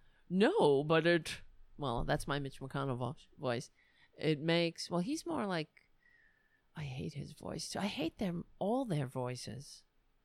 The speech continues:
He's just a monotone, he's the banality of evil personified.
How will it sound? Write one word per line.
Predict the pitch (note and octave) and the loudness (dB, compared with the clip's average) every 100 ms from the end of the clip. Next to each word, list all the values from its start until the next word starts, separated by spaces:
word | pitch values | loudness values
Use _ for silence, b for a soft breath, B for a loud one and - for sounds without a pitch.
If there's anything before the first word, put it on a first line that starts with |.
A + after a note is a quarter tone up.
| _ _ _ _ _ _ _ _ | _ _ _ _ _ _ _ _
He's | - A#3+ - A#3+ - - | -14 -12 -10 -12 -16 -16
just | - B3 A#3+ - | -6 -4 -4 0
a | D#3 | 0
monotone, | D#3+ D3+ D#3 G3 A3 G#3 - G3 E3+ E3+ D#3+ D#3+ D3 C#3+ - - - - - - - - - - | 0 0 2 4 4 2 0 -2 0 0 0 0 -2 -4 -8 -16 -20 -20 -20 -20 -20 -20 -20 -8
he's | B3 C4+ | -6 0
the | D#3 | 2
banality | C#3+ C#3+ C#3+ C#3+ C#3 C#3 C#3 | 4 4 2 2 0 2 2
of | C3+ | 0
evil | C#3+ C#3 C3+ C3+ - _ _ _ - | 0 0 -2 -4 -8 _ _ _ -6
personified. | C#3+ D#3+ E3 E3 D3+ C#3 B2+ | -4 -2 0 0 0 2 2